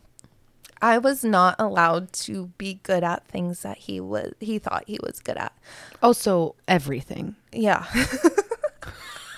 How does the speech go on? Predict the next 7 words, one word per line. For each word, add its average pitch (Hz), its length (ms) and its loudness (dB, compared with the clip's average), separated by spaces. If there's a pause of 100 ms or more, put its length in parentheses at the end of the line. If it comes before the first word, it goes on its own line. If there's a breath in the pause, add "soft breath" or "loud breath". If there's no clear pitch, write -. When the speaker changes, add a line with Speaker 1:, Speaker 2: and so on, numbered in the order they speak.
(920 loud breath)
Speaker 1:
Like, 339 240 4
he, 320 400 2 (160)
um, 233 640 2 (580)
he 277 440 -2
really 233 360 0
loved 220 340 -6
cooking, 202 600 -6